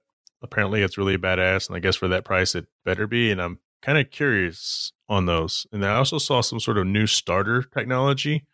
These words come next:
I don't know if I saw it at sema, but I did see it in Monterey, so I would assume, no, it's like, which hall is that? That'd be, like, north of the North Hall, right? Where they have all those little weird things, or in, or down in the middle of the, like, hidden in the hallways.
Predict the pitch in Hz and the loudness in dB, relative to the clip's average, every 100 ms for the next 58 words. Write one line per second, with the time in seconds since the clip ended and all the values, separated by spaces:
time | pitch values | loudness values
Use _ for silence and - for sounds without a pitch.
0 | _ _ - 117 123 107 101 110 101 92 | _ _ -4 0 0 0 0 2 2 2
1 | - 117 101 87 87 104 127 - 107 95 | 0 0 2 2 0 2 0 2 2 2
2 | 92 92 92 95 95 - 98 90 82 - | 2 0 2 2 2 0 -2 -2 -2 -4
3 | - - 175 131 101 95 107 - _ _ | -6 0 2 2 2 -2 -6 -10 _ _
4 | _ _ _ _ _ _ _ - 143 160 | _ _ _ _ _ _ _ -2 0 0
5 | 226 165 - _ _ _ _ _ _ _ | 0 -2 -2 _ _ _ _ _ _ _
6 | _ _ _ 147 - 170 147 107 101 101 | _ _ _ -6 -2 2 2 2 -2 -2
7 | 151 175 127 - 98 107 104 90 90 95 | 0 2 2 0 0 0 2 0 0 0
8 | 98 85 80 80 90 98 95 95 95 95 | 0 0 0 2 2 0 0 0 2 2
9 | 98 90 92 95 90 90 92 95 95 101 | 0 0 0 0 2 0 0 0 0 0
10 | - _ 90 95 82 92 92 - 104 87 | -8 _ 0 2 2 0 -4 -4 -8 -2
11 | 95 98 95 92 87 92 92 87 90 82 | 0 0 -2 -4 -4 0 0 2 0 -2
12 | 87 87 - 92 98 101 - _ 101 87 | -2 -2 0 0 2 -2 -6 _ -8 -2
13 | 92 92 98 104 | 0 2 0 -4